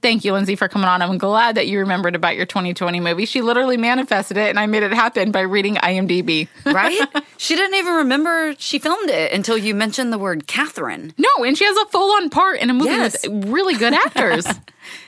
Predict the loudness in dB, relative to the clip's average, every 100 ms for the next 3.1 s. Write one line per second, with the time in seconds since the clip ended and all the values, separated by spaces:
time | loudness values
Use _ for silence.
0 | _ 0 0 0 -2 -4 -6 -2 -2 -4
1 | -2 -2 -2 -6 -2 2 2 2 2 0
2 | -2 -2 -2 -6 -8 -10 -2 0 0 0
3 | 0